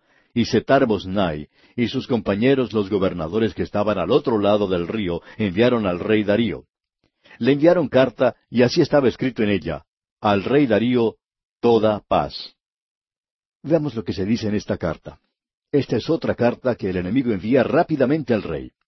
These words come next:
Leamos en la segunda parte del versículo siete y el ocho, que ellos dicen, "Al rey Darío, toda paz. Sea notorio al rey que fuimos a la provincia de Judea,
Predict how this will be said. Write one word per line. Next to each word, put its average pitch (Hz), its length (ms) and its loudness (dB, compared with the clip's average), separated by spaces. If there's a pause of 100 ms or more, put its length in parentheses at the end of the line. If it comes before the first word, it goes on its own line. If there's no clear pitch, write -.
(220)
Leamos 147 360 -2
en 113 80 -4
la 98 80 -2
segunda 117 320 -4
parte 110 320 -2
del 87 120 -2
versículo 82 520 -8
siete 117 540 -2
y 107 160 0
el 92 120 -2
ocho, 120 400 -2
que 82 140 -4
ellos 87 180 -6
dicen, 98 380 -6 (440)
"Al 113 280 0
rey 139 280 2
Darío, 113 520 0 (100)
toda 107 340 0
paz. - 460 -8 (540)
Sea 170 240 2
notorio 135 500 0
al 98 100 0
rey 85 380 -4 (140)
que 113 140 0
fuimos 156 380 -4
a 123 60 -2
la 104 100 0
provincia 104 540 -4
de 90 100 -4
Judea, 78 540 -6